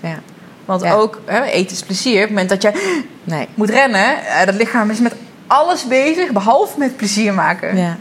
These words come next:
Speaker 2: Nou, ook
Speaker 1: Ja.
Speaker 2: mensen die, ik ben een tijdje zo'n K P N-therapeut ook, eh, geweest. En bijvoorbeeld ook je, je geslachtsorganen staan ook niet aan. Heel veel mensen die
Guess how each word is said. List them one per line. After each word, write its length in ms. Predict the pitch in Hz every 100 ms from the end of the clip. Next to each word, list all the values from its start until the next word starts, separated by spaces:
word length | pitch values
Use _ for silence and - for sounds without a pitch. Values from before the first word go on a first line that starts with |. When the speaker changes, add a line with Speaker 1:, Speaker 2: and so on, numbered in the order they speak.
| - -
Speaker 2:
Nou, 160 | -
ook 60 | 202
Speaker 1:
Ja. 60 | 190
Speaker 2:
mensen 320 | 202 208 196
die, 160 | 196 196 196 - - - -
ik 60 | -
ben 100 | 185
een 60 | 185
tijdje 420 | 196 196 202 196
zo'n 160 | 202
K 240 | 202 208 190
P 20 |
N-therapeut 840 | 196 226 254 262 254 254 247 254 -
ook, 240 | 233 240
eh, 140 | 214 214
geweest. 580 | - 208 226 339 - -
En 60 |
bijvoorbeeld 360 | 202 202 196 190
ook 120 | 202
je, 440 | - 185 185 185 185 185
je 200 | 85 - 185 208 - - -
geslachtsorganen 840 | - - 302 240 202 170 175 190 - - - - - -
staan 160 | 202
ook 140 | 214 240
niet 180 | 208
aan. 240 | - 165 156
Heel 120 | 196
veel 100 | 208
mensen 200 | 202
die 40 | 202